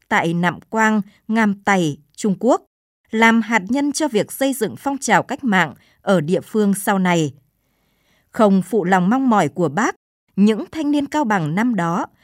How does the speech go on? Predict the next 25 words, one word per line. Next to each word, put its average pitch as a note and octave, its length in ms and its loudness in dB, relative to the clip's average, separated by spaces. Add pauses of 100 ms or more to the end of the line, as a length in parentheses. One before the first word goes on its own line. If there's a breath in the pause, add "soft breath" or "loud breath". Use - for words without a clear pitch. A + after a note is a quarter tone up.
(120)
đã G#3 360 2
trở A3+ 200 -2
thành G3 300 0
những G3 140 2
hạt D#4 160 -4
nhân B3+ 260 -2
ưu D#4 220 -2 (100)
tú A3+ 280 0 (100)
của A3 120 2
cách - 220 -8
mạng G3 300 0 (420)
và A3 260 2
có G3+ 260 -2
nhiều C4 300 0
đóng D#3+ 260 -2
góp F4 300 -4 (140)
cho G#3 260 2
sự G#3 260 -2
nghiệp F3+ 280 0
cách D#4 140 -10
mạng, F3+ 280 0 (380)
nối F#3+ 200 4
tiếp D#4 320 -4
truyền E3 260 -2
thống E3+ 340 -4